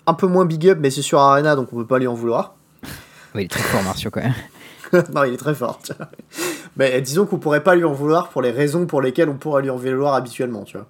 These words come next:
Speaker 2: Oui, oui, c'est sûr.
Speaker 1: Voilà. Euh, et derrière, Red Duke, big up
Speaker 2: Le
Speaker 1: aussi,
Speaker 2: Duke.
Speaker 1: parce que, euh, Red Duke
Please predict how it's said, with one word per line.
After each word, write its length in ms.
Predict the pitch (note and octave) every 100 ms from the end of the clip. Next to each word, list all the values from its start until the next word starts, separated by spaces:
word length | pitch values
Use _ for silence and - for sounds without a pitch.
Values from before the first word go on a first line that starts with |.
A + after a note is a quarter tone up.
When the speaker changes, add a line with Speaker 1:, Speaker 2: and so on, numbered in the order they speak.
| _
Speaker 2:
Oui, 140 | C3+
oui, 180 | F3+ E3 G2
c'est 60 | -
sûr. 240 | - G2 A2 G#2
Speaker 1:
Voilà. 240 | - - _ - - - - - _ _
Euh, 560 | D3 C#3+ C#3 C3+ C3 B2 -
et 80 | E3
derrière, 340 | D3+ F#3+ G3+
Red 120 | F3
Duke, 380 | D3+ C#3 - - - _
big 200 | A#2+ A#2 B2
up 60 |
Speaker 2:
Le 80 | A2
Speaker 1:
aussi, 180 | A2+ G#2
Speaker 2:
Duke. 140 | G#2+
Speaker 1:
parce 100 | G2+ -
que, 60 |
euh, 140 | G#2 F#2+ - G3+ A3 -
Red 140 | G2
Duke 340 | A2 G#2 -